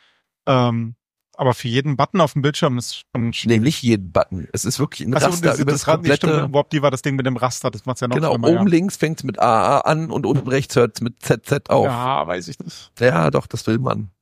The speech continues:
Speaker 2: nicht. <laughs> Also ich benutze es nicht. Ich, ich bin nur zum Stänkern hier.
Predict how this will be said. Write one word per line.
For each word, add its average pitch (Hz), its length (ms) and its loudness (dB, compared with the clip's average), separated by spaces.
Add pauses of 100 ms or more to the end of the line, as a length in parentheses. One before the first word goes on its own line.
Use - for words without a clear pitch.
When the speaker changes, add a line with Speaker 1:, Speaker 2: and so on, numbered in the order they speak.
(340)
Speaker 2:
nicht. - 400 -4 (760)
<laughs> - 100 -4 (840)
Also 120 200 2
ich - 140 2
benutze 113 320 0
es - 100 -8
nicht. 104 240 -2
Ich, - 260 -12 (520)
ich - 160 -6
bin 120 120 0
nur 117 240 4
zum 110 140 -2
Stänkern 113 420 0
hier. 104 220 0